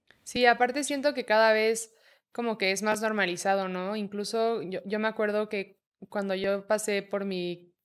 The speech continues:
crisis de burnout hace unos años, como que yo decía, "Es que no he aguantado lo suficiente", ¿no? O sea, como que yo veía que la gente vivía en burnout, no sé, años, y yo que llevaba ocho meses, decía como, "No, es que la gente aguanta más que esto". <laughs>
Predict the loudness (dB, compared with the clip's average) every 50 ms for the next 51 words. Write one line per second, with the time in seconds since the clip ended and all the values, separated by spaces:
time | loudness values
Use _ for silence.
0 | _ -10 -8 -6 -6 -6 -8 -6 -6 -4 -4 -2 -4 -4 -4 -4 -4 -4 -4 -6
1 | -4 -6 -6 -8 -6 -6 -6 -6 -4 -4 -4 -4 -4 -6 -8 -10 -16 -20 -20 -20
2 | -20 -20 -20 _ _ -4 -2 -2 -2 -2 0 0 2 2 4 2 2 2 2 2
3 | 2 2 2 2 2 0 0 0 0 0 0 2 2 2 2 4 4 4 4 4
4 | 4 2 -2 -6 -10 -10 -4 -2 0 0 0 0 -2 -4 -4 -6 -12 _ _ _
5 | _ _ _ -6 -2 -2 -2 -2 -4 -2 0 0 2 2 2 2 4 4 6 6
6 | 6 6 6 6 6 4 4 2 0 0 0 0 2 2 2 2 2 2 2 2
7 | 4 2 2 2 0 -2 -8 -16 _ _ -20 -20 -20 -20 -20 _ _ _ _ _
8 | -6 -4 -2 -2 0 2 2 2 2 2 2 2 4 4 2 0 0 -2 -6 -8
9 | -8 -6 -2 0 2 2 2 2 0 0 0 2 4 4 4 6 6 6 6 6
10 | 4 2 0 -2 -2 -4 -4 -4 -2 -2 -2 0 0 -2 -2 -4 -8 -14 -12 -10
11 | -10 -8 -4 -2 -2 -2 -2 -4 -6 -6 -4 -4 -4 -4 -6 -6 -8 -8 -10 -14
12 | -16 _ _ _ _ _ _ _ _ _ _ _ _ -4 -2 0 0 0 0 0
13 | 2 2 2 4 4 2 2 0 0 0 2 2 2 2 0 -2 -2 -2 -2 -2
14 | -2 0 0 0 0 0 -2 -2 -2 -2 0 0 0 2 4 2 2 2 0 -4
15 | -8